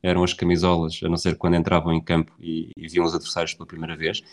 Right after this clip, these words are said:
E isto também era um ponto de grande diferença com, com o Don Revie, do, do Leeds. E, e a filosofia, se, se podemos chamar assim, era o passe.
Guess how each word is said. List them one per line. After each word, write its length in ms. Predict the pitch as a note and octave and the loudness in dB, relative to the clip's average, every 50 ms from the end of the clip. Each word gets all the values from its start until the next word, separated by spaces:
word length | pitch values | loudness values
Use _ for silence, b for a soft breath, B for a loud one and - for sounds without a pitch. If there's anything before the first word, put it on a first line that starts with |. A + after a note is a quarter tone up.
| b b b b _ _ _ _ | b b b b _ _ _ _
E 120 | G2+ F2+ | 4 6
isto 180 | F#2 F2+ - - | 6 6 4 4
também 200 | G2+ F#2+ F#2+ F#2 | 6 8 8 8
era 80 | F2+ F2+ | 8 8
um 120 | F2+ F2+ | 6 6
ponto 340 | F2 - G2 F#2+ F2+ F2+ - | 4 4 4 4 4 4 2
de 100 | - F2 | 2 6
grande 300 | F2+ F#2 F#2 F2+ E2+ F2+ | 6 8 8 6 6 4
diferença 440 | E2+ - - F#2 F2 F2 - F2 E2+ | 0 2 2 2 2 4 2 -2 -4
com, 500 | - - - E2+ E2+ E2 D#2+ D#2+ E2 E2 | -2 0 2 4 4 6 4 4 2 0
com 120 | D#2+ - | 0 2
o 40 | F2 | 4
Don 160 | E2+ E2+ E2 | 6 6 6
Revie, 220 | E2 D#2 D#2 D#2+ G2 | 6 4 4 2 2
do, 320 | F2+ F#2 F2 E2 D#2+ E2 D#2+ | 2 4 4 4 2 0 0
do 160 | D#2 F2+ E2 | 0 4 6
Leeds. 300 | E2 E2+ G2+ - - - B B B B _ _ _ _ _ _ _ _ - | 6 6 6 4 0 -6 B B B B _ _ _ _ _ _ _ _ 2
E, 520 | A2 A2 G#2+ G#2 G#2 G2+ G#2 G#2 G#2 G#2 | 4 6 8 8 8 6 6 6 6 6
e 20 | G#2+ | 6
a 40 | G#2+ | 6
filosofia, 520 | - - A2 G#2+ - - - G#2+ A#2 A#2 | 6 4 4 4 4 4 6 6 6 6
se, 260 | A#2 - - A2 G2 | 4 0 -2 -4 -6
se 220 | F#2+ - - - _ | -8 -10 -14 -6 _
podemos 220 | F#2+ F#2 F#2+ F#2+ | 2 4 4 2
chamar 280 | - - G2+ F#2+ F#2 F#2+ | 0 -4 -2 -2 -2 -2
assim, 280 | F#2+ - - - G2 | -2 -2 -4 -2 -2
era 100 | G2 G2 | 0 -2
o 60 | G2 | -2
passe. 420 | - - - D2+ - - - - | -2 -2 -2 -2 -2 -4 -8 -8